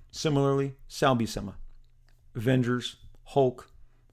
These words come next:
all these different titles that he was, uh, Defenders that he was covering. But then you got George Perez, who brought,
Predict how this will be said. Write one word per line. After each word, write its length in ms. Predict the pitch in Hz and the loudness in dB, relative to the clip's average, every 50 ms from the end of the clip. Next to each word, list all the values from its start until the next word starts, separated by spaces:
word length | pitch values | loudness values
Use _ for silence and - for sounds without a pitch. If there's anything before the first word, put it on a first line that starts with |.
| _ _ | _ _
all 180 | - 127 135 131 | 4 4 4 4
these 160 | 127 120 - | 4 0 0
different 260 | - 117 - 117 107 | -4 -4 -4 -6 -4
titles 400 | - 123 113 107 107 107 104 - | -2 0 0 0 -2 -4 -6 -8
that 120 | - 107 - | -8 0 2
he 120 | 127 120 | 2 4
was, 240 | 113 110 107 95 113 | 4 0 -2 -4 -4
uh, 160 | 110 98 104 120 | -6 -8 -8 -8
Defenders 640 | - 110 - 131 131 131 123 123 120 117 - - - - | -10 -6 -2 0 0 2 2 2 2 0 -4 -12 -10 -10
that 140 | - 101 | -10 -6
he 80 | 104 120 | -4 -4
was 160 | 107 107 - | -4 -4 -4
covering. 340 | - 127 113 104 104 98 107 - _ _ _ _ _ _ _ _ _ _ _ _ _ - _ | -4 -4 -4 -4 -6 -12 -14 -18 _ _ _ _ _ _ _ _ _ _ _ _ _ -14 _
But 140 | - 117 107 | -8 -4 -2
then 160 | 127 135 151 | -2 -2 0
you 80 | 160 156 | 0 0
got 180 | 151 143 117 | 0 -2 -2
George 320 | 117 127 131 127 117 - - | 0 2 2 2 0 -2 -4
Perez, 540 | - 135 123 117 107 90 - - - - - _ - - - - | -2 0 0 0 0 -2 -6 -10 -16 -18 -20 _ -20 -20 -20 -12
who 140 | - 135 127 | -8 -6 -2
brought, 340 | 113 123 123 120 113 - | 0 2 2 2 2 -2